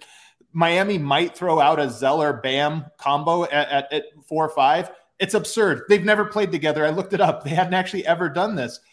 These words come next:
Spoelstra might be more willing to say, "Yes, but it fits the, you know,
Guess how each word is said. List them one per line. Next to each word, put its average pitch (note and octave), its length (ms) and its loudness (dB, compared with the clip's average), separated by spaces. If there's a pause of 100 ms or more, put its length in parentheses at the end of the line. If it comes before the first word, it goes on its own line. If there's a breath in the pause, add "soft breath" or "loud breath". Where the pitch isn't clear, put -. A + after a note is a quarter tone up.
(640 soft breath)
Spoelstra C#4 500 0
might F#3+ 240 2
be G3+ 120 -4
more F#3 240 2
willing F3+ 320 0
to D#3+ 80 -6
say, D#3 360 -2
"Yes, F#3 360 0 (100)
but F#3 320 0
it F3 160 -10
fits - 560 -6
the, F3+ 340 -2
you F3 120 -2
know, D3 320 -2